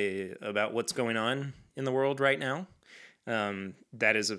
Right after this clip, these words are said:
supposed to be a great tool for putting some of that into perspective. Um, I, I guess my first tip and or bit, though, um,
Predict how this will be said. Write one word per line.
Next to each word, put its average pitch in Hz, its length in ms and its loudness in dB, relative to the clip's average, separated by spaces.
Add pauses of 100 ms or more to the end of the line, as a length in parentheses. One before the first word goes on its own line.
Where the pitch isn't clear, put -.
supposed - 520 0
to 104 60 -6
be 107 140 2
a 104 80 2
great 104 340 -2
tool 104 380 -2
for 101 220 -6
putting 101 440 -4
some 104 280 -2
of 98 80 -6
that 95 260 -4
into 107 400 -6
perspective. 98 720 -6 (540)
Um, 95 380 -4 (1600)
I, 160 80 4 (200)
I 170 60 4
guess 208 460 4
my 202 220 6
first 202 580 0
tip - 300 0 (120)
and 165 220 2
or 156 160 4
bit, 156 320 0
though, 147 460 4 (760)
um, 107 460 0